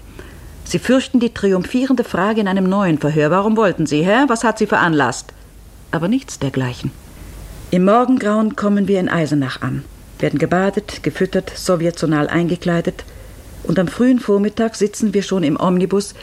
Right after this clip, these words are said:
der die letzten entscheidenden Kilometer überwindet. Der Abschied findet ohne jedes Zeremoniell in einem Schuppen statt. Fopos streichen unsere Namen auf langen Listen aus. Dann trennen uns nur noch zweihundert Meter von der Freiheit.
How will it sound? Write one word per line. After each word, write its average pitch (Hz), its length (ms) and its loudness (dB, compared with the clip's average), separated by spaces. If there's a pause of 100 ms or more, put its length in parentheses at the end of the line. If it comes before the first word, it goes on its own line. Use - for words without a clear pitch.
(260)
der 175 80 2
die 160 60 2
letzten 196 380 0
entscheidenden 170 560 0
Kilometer 151 440 0
überwindet. 139 440 0 (800)
Der 202 120 2
Abschied - 380 -2
findet 247 360 0
ohne 262 220 4
jedes 214 380 0
Zeremoniell 185 760 2
in 190 120 0
einem 165 220 0
Schuppen 135 320 -4
statt. - 400 -6 (340)
Fopos 254 400 0
streichen 208 440 0
unsere 151 220 0
Namen 170 340 2
auf 151 140 -2
langen 151 300 2
Listen 139 600 -2
aus. - 460 -6 (480)
Dann 151 220 0
trennen 202 300 2
uns 202 260 -2
nur 185 140 2
noch 180 160 -2
zweihundert 190 680 -2
Meter 123 360 -2 (260)
von 127 120 -4
der 127 100 -2
Freiheit. 131 420 -4